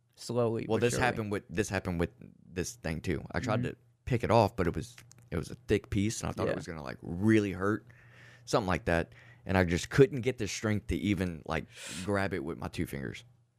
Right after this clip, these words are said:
Speaker 2: So
Speaker 1: What
Speaker 2: I
Speaker 1: do you
Speaker 2: don't, I don't know if I could have the strength to actually sit there and
Speaker 1: <sighs>
Speaker 2: fucking
Speaker 1: Dude, at
Speaker 2: gnaw
Speaker 1: that
Speaker 2: and
Speaker 1: point,
Speaker 2: foul, foul,
Speaker 1: at
Speaker 2: foul.
Speaker 1: that point, it's probably numb.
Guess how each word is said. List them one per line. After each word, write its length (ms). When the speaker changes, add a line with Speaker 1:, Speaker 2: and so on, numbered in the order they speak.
Speaker 2:
So 80
Speaker 1:
What 60
Speaker 2:
I 20
Speaker 1:
do 60
you 60
Speaker 2:
don't, 80
I 80
don't 160
know 140
if 100
I 60
could 140
have 180
the 80
strength 380
to 100
actually 400
sit 240
there 140
and 100
Speaker 1:
<sighs> 120
Speaker 2:
fucking 340
Speaker 1:
Dude, 180
at 140
Speaker 2:
gnaw 60
Speaker 1:
that 140
Speaker 2:
and 80
Speaker 1:
point, 240
Speaker 2:
foul, 380
foul, 340
Speaker 1:
at 100
Speaker 2:
foul. 100
Speaker 1:
that 180
point, 240
it's 100
probably 300
numb. 600